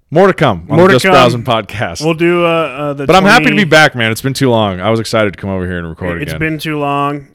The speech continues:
Speaker 2: and it was fun. I think this was a good episode to come back into. I think
Speaker 1: Yeah.
Speaker 2: this is a good episode to kick off the,
Speaker 1: Yeah.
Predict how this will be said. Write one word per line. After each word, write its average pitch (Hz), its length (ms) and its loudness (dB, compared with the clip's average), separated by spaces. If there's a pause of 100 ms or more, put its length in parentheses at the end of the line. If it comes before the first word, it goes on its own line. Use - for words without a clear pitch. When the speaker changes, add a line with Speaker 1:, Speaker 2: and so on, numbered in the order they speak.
Speaker 2:
and 123 580 -6
it 120 80 -8
was 135 140 -6
fun. 135 340 -6
I 139 160 -8
think 156 160 -6
this 170 160 -10
was 151 80 -10
a 135 60 -10
good 127 180 -8
episode 117 300 -10
to 110 60 -14
come 117 180 -14
back 107 200 -12
into. 104 340 -16
I - 80 -18
think - 80 -18
Speaker 1:
Yeah. 127 100 -6
Speaker 2:
this 131 140 -8
is 127 60 -12
a 123 40 -14
good 120 160 -10
episode 117 500 -12
to 113 240 -10
kick - 240 -16
off 120 260 -10
the, 107 300 -14
Speaker 1:
Yeah. 82 240 -10